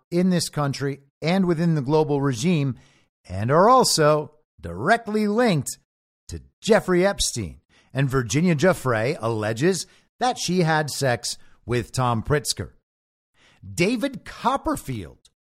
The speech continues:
the magician. How sad. Oh, this is ruining my whole childhood.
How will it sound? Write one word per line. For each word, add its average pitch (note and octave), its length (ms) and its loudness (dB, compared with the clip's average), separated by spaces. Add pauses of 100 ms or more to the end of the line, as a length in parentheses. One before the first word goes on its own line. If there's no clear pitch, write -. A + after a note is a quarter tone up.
(140)
the D#3+ 80 2
magician. F3 560 0 (260)
How C#4 220 2
sad. G#3+ 560 0 (180)
Oh, D4 200 6
this F3+ 160 2
is E3 140 0
ruining C#4 300 2
my G#3+ 160 6
whole C4 220 6
childhood. B2+ 800 0